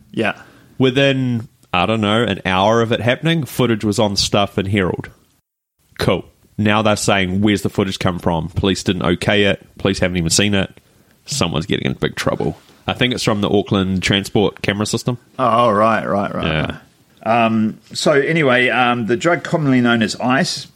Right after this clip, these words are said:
Speaker 1: uh, was divided into thirteen boxes, each box with twenty-one one kilogram bags.
Speaker 2: Well, that sounds
Speaker 1: The van.
Speaker 2: organised. It sounds organised.
Speaker 1: Yeah. Um, the driver identified by police as Simon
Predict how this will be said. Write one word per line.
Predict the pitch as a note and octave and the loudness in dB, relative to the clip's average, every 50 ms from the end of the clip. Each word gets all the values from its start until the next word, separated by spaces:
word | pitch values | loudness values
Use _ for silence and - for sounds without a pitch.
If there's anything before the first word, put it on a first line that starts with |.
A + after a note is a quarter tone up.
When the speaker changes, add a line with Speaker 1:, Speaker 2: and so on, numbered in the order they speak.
| _ - - - - | _ -20 -20 -18 -8
Speaker 1:
uh, | - A2 A2 G2+ A2 A2 | -2 0 2 2 2 2
was | A2 A#2 A2 - - | 2 2 2 0 -4
divided | - A2 A#2 - A#2+ A#2+ A#2+ A#2 | -4 -2 0 0 2 2 2 0
into | A2 G2 - G#2+ F2 | 0 -4 -6 -8 -8
thirteen | - - - C#3+ C#3 C#3 C3 - C#3+ B2 A#2 A2+ G2 | -8 -2 0 2 2 2 0 0 -2 0 0 0 -2
boxes, | - - A#2+ - - - F3 E3 E3+ D#3 - - - | 0 -2 -2 -2 0 -2 0 0 0 0 -4 -6 -4
each | - D3+ - - - - | -2 -2 -2 -4 -4 -2
box | C#3+ A#2+ - - - | -2 -2 -2 -4 -2
with | A#2 G#2+ - - | -2 -2 -2 -6
twenty-one | - - - D#3+ D3 - - B2+ A2+ B2+ B2 B2 A#2+ A#2 | -6 -2 -2 -2 0 0 -2 0 0 2 0 0 0 0
one | B2 A#2+ A#2+ A#2+ | 0 0 0 -2
kilogram | - - B2+ A2+ G2 A2+ A2 A2 G#2+ G2 | 0 0 0 0 2 0 0 0 -2 -2
bags. | F#2 G2+ G2 F2 - - - - - - _ _ _ _ _ _ - | -4 -4 -4 -6 -10 -14 -18 -20 -20 -20 _ _ _ _ _ _ -4
Speaker 2:
Well, | - C3+ D3+ D#3+ C3 | 0 2 4 4 4
that | D3+ F#3 F3 | 2 0 0
sounds | - B3 B3+ G#3+ - | 0 0 2 2 2
Speaker 1:
The | G#3 | 2
van. | E3+ | 2
Speaker 2:
organised. | F#3 G3+ G#3+ F#3 A#2+ A#2+ F2+ E2 E2 - - - - - _ _ _ - - | 2 4 2 2 2 2 0 0 -2 -2 -6 -12 -18 -20 _ _ _ -8 -2
It | |
sounds | C3+ A#3+ C4+ A#3+ C#3+ | 0 2 2 4 4
organised. | D3+ E3+ E3+ D3+ A#2 F#2 E2 - - | 4 2 2 2 -2 -2 -4 -2 0
Speaker 1:
Yeah. | C3+ D3 C#3 B2 G#2+ - - - - _ _ _ _ - | 2 4 4 4 4 2 0 -6 -16 _ _ _ _ -14
Um, | - G#2+ G#2 G2+ G#2 G#2+ G#2+ A2 G#2+ G#2 - - _ | -10 -8 -6 -4 -4 -4 -4 -6 -6 -8 -10 -12 _
the | - A2 A2 A2 A2+ A2+ A2 | -2 2 2 4 4 2 2
driver | - C#3+ D3 D#3+ D#3 D3+ C3+ | 2 2 2 2 4 2 2
identified | A#2+ A#2 - C3 B2 - - C3+ B2 G2 - | 2 0 0 -4 -4 0 2 2 2 2 0
by | A2 | -4
police | - - A#2 A#2 C3 B2+ - | -4 0 0 0 0 0 -4
as | G2+ - | -6 -6
Simon | - - - B2+ C3 C3 B2 A2 G#2 F#2+ | -6 -2 0 0 0 2 0 0 0 -2